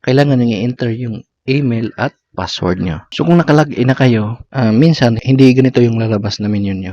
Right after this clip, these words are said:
Para ganito yung lalabas na menu sa Google Chrome nyo, dito sa may upper right side, yung may tatlong tuldok, pinutin lang to. Ayan, so kung mapapansin nyo dito ay naka-check yung desktop site. Hindi naka-check sa inyo ay kailangan yung i-check.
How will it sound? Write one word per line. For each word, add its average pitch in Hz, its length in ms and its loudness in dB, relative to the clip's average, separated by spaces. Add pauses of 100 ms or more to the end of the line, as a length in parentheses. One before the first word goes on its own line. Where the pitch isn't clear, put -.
Para 185 160 4
ganito 139 240 0
yung 117 160 2
lalabas 110 400 0
na 110 80 -6
menu 107 400 -4
sa 92 320 -8
Google 107 320 -4
Chrome 113 240 -4
nyo, 98 200 -4 (200)
dito 143 240 -2
sa 113 160 -4
may 110 160 -4
upper 113 320 -2
right - 140 -8
side, 98 340 -6
yung 110 160 -6
may 104 80 -6
tatlong 104 400 -10
tuldok, 107 400 -6
pinutin 98 380 -6
lang 92 160 -6
to. 110 180 -8 (580)
Ayan, 110 160 2
so 123 160 0
kung 135 80 6
mapapansin 135 480 2
nyo 135 80 2
dito 127 320 2
ay 117 160 2
naka-check - 560 -4
yung 151 400 -2
desktop 98 400 -6
site. 95 320 -8
Hindi 180 160 4
naka-check 165 400 0
sa - 160 0
inyo 123 320 2
ay 113 160 -6
kailangan 120 480 2
yung 127 400 -6
i-check. - 480 -8